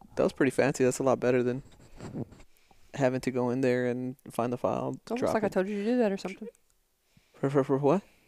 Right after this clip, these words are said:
Speaker 2: Yep.
Speaker 1: Oh, you did tell me to do that. But that's the first time I've used it.
Speaker 2: Yeah?
Speaker 1: Yeah. So it won't be that much editing afterwards.
Speaker 2: Nice.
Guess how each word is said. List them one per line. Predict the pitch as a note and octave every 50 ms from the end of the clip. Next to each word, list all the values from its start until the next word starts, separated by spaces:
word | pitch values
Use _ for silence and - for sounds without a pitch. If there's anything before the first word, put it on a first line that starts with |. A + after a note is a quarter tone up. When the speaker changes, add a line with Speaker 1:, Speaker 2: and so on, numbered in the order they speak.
| _ _
Speaker 2:
Yep. | A3 A3 D4+ - _ _ _ _ _ _ _ - - _ - - - - - _ _ - A#2
Speaker 1:
Oh, | A#2 A2+ G#2 - - - - - - - _ _ _ _ -
you | - B2+ A#2
did | - A#2+ A2+ -
tell | - B2
me | B2+ B2+ B2
to | A#2+
do | A#2 B2 A#2
that. | A#2+ A#2+ A2+ - - - - - - - - - - - - - - - -
But | G3+ -
that's | C3 B2 - -
the |
first | - - C#3 B2+ -
time | C3+ C3 C3
I've | B2 A#2+ A#2+
used | B2 B2 B2 - -
it. | - - - - - - - - _ _ _ _ _
Speaker 2:
Yeah? | A3 A3 - E4+ _ - _ _ _ _ _ _ -
Speaker 1:
Yeah. | - - B2+ C#3 - _ _ _ _ - - _ _ _
So | - - D3+
it | D3 C#3+
won't | C#3+ C#3 C3
be | C3 B2+ B2+
that | B2+ B2 B2
much | B2+ B2+ B2+ - - - - - - _ _ _ _ -
editing | B2 B2 B2+ B2 - - C3 B2
afterwards. | A2+ A#2 - - C#3 C#3 C3+ C3 - - - - - - - - - _ - _ _ -
Speaker 2:
Nice. | A3+ G#3 F#3+ G#3 C#4 D4+ - - - -